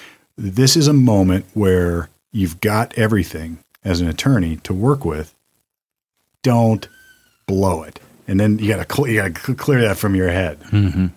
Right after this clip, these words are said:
Speaker 1: So we get there. We just gonna do this now?
Speaker 2: No, I
Speaker 1: We
Speaker 2: think
Speaker 1: get
Speaker 2: we gotta,
Speaker 1: there.
Speaker 2: we gotta leave a hanger, don't we?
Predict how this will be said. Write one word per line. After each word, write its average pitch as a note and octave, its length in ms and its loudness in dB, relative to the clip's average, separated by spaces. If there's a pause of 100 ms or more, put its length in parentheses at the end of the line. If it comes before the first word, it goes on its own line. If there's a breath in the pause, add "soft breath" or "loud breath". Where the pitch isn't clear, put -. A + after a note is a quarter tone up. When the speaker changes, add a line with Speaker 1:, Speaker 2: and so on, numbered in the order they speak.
(100)
Speaker 1:
So B2+ 140 -2
we G3 120 2
get B2 260 0
there. D#2+ 200 -6
We G2+ 120 -2
just A#2+ 100 0
gonna A#2+ 120 2
do B2+ 140 2
this B2+ 120 0
now? C#3+ 260 -2 (960)
Speaker 2:
No, - 100 -16
I - 320 -16
Speaker 1:
We B2+ 120 0
Speaker 2:
think C3 80 0
Speaker 1:
get B2+ 60 2
Speaker 2:
we A#2 60 2
gotta, F#2+ 120 -2
Speaker 1:
there. G#2 80 0
Speaker 2:
we A2 60 0
gotta G2+ 140 0
leave F#2+ 160 -2
a D#2 80 -2
hanger, A#2+ 340 -2
don't F#2 200 -2
we? C3 200 0